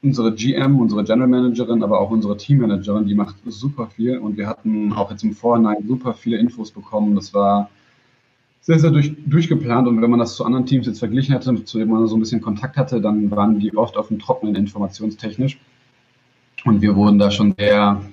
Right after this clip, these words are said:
sehr gut immer, ähm, mit Informationen versorgt und auch hier haben wir eigene Sponsoren für Athleten, die jetzt keine, ähm, keine Ausrüstungsverträge haben. Also das ist schon, äh, schon sehr professionell gemacht.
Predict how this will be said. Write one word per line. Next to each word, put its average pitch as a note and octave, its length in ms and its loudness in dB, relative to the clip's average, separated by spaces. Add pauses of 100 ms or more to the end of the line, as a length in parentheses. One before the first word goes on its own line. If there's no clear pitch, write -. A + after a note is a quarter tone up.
(140)
sehr G#2+ 180 -2
gut G#2 220 -4
immer, F#2+ 680 0
ähm, F2+ 200 -4
mit F2 100 -6
Informationen G2 500 -4
versorgt G2+ 460 -2
und F#2+ 80 0
auch F2+ 120 -6
hier G2+ 400 0 (520)
haben G2+ 180 2
wir F#2+ 140 2
eigene G2+ 320 2
Sponsoren G2+ 760 2
für F#2+ 360 -2
Athleten, G2+ 420 -2 (260)
die G2+ 80 -6
jetzt F#2+ 180 -6
keine, G2+ 560 -2
ähm, F2+ 380 -4
keine G#2+ 220 -4
Ausrüstungsverträge G2 960 -4
haben. F#2+ 420 2 (880)
Also G2+ 240 0
das F#2+ 140 0
ist - 60 -6
schon, G2 360 2
äh, F#2 120 -2
schon G2+ 200 0
sehr G2+ 140 2
professionell F#2+ 500 -6
gemacht. F#2 260 -4